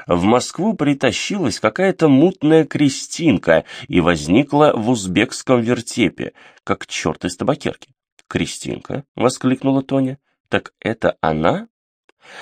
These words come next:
Тут в запаснике вошёл Полищук.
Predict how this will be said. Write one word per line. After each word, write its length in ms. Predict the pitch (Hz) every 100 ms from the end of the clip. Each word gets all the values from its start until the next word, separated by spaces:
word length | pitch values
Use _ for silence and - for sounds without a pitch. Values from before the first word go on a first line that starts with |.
| - -
Тут 200 | 190 -
в 100 | 127
запаснике 760 | 120 156 175 170 156 143 156 -
вошёл 680 | 113 107 104 - - 113 117
Полищук. 760 | 117 113 110 - - - _